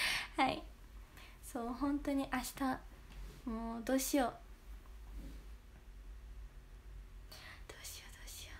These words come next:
う。スピーチね。そう、スピーチも、ちょっと、やっぱ、伝えたいことはいっ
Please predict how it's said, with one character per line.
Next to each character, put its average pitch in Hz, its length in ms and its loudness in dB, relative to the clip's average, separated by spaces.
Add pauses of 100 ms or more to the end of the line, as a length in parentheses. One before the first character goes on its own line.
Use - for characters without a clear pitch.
(1400)
う。 - 0 -
ス - 120 -6
ピ 302 180 12
ー 294 100 6
チ 254 100 4
ね。 262 440 10 (840)
そ 240 280 6
う、 240 40 0
ス - 160 -4
ピ 262 180 6
ー 254 100 0
チ - 120 -2
も、 233 280 2 (320)
ち - 120 -10 (220)
ょ 226 60 2
っ 254 80 -2 (460)
と、 247 40 2
や 240 40 0
っ 233 100 -4
ぱ、 214 200 0 (680)
伝 294 120 4
え 302 60 6
た 311 160 10
い 311 80 10
こ 330 100 6
と 254 120 0
は 233 100 2
い 226 60 0
っ - 20 -4